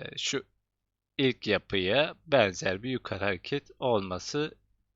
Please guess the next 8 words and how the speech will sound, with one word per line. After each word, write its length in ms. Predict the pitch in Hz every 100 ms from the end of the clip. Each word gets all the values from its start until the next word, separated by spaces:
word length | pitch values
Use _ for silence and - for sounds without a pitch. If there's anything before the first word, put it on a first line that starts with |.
| _
gerektiğini 580 | - 113 92 - 117 131
düşünüyoruz. 520 | 110 - 95 - - _ _ _ _ _ _ -
Önümüzdeki 1000 | 170 151 131 123 110 127 120 - 170 180 _ _ _ _ _ _ - -
beş 580 | 123 113 113 156 139 123
ay 260 | 98 95
boyunca 520 | 113 107 82 - 165 143
en 80 |
azından 720 | 95 92 - - _ 160 170